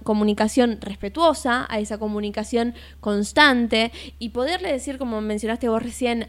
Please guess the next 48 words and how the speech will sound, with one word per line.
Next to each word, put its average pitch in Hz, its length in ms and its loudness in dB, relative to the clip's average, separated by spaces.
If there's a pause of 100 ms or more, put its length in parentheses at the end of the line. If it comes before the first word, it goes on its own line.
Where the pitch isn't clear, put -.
a, 190 420 -10
a, 190 640 -10
a, 202 100 -10
a 196 40 -8
un 226 200 -2
adulto, 247 440 4
a 190 60 -4
tu 190 100 -10
papá, 226 400 4
a 214 180 -2
tu, - 120 -14 (220)
a 190 180 -8
tu 190 100 -12
mamá 240 480 0
o 190 340 -4
a 190 140 -8
quien 196 180 -8
esté 202 200 -6
a 202 60 -2
cargo 220 280 2
tuyo, 262 320 2
decirle 226 580 0 (400)
de 208 140 -2
que 208 160 2
no, 311 240 -2
no 349 100 -4
te - 80 -2
parece 370 380 -2
lo 196 100 -2
que 202 80 -6
está 208 240 -6
diciendo, 196 640 -4 (420)
porque 214 240 -2
la 208 120 2
verdad 233 260 2
que 254 140 -2 (260)
esos 247 300 -2
valores 254 340 2
que 226 80 -4
vos 220 220 -2
estás - 400 -8 (420)
inculcando 269 920 0 (100)
no 233 260 -4
son 233 200 -4
los 254 100 -4
que 220 100 -10
yo 202 140 -8
considero 202 760 -4